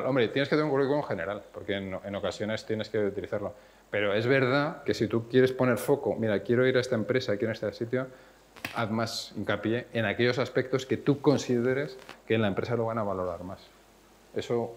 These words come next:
es importante tenerlo en cuenta, porque al final el que lo va a valorar es el que a ti te interesa que lo valore. ¿Y qué es lo que tiene que valorar? Lo que a ti te interese más, ¿no? Lógicamente siempre hay que poner lo que hay, ¿no?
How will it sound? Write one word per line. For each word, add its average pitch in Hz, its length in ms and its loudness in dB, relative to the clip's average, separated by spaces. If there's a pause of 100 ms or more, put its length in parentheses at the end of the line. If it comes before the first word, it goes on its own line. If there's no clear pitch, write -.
(260)
es 117 160 -4
importante 92 560 -6 (240)
tenerlo 95 280 -2
en 85 80 -6
cuenta, 90 260 -6 (340)
porque 107 180 -2
al 104 80 -2
final 120 260 2
el 139 80 2
que 135 80 4
lo 120 100 6
va 139 60 8
a 147 40 8
valorar 156 440 6
es 143 220 -2
el 104 420 0
que 98 320 4
a 92 100 -2
ti 117 80 0
te 123 80 2
interesa 110 400 0
que 95 80 -4
lo 90 120 -2
valore. 120 360 0 (220)
¿Y 117 100 0
qué 143 140 4
es 123 80 2
lo 120 120 4
que 113 80 2
tiene 117 220 0
que 110 60 2
valorar? 107 340 2
Lo 95 100 -4
que - 100 -6
a - 20 -4
ti 110 100 0
te 113 60 -2
interese 92 400 -6
más, 95 260 -10
¿no? 107 100 -14 (600)
Lógicamente 104 500 0
siempre 113 280 4
hay 113 40 2
que 113 80 4
poner 95 220 -2
lo 80 100 -6
que 110 140 0
hay, 110 180 -2
¿no? 92 120 -8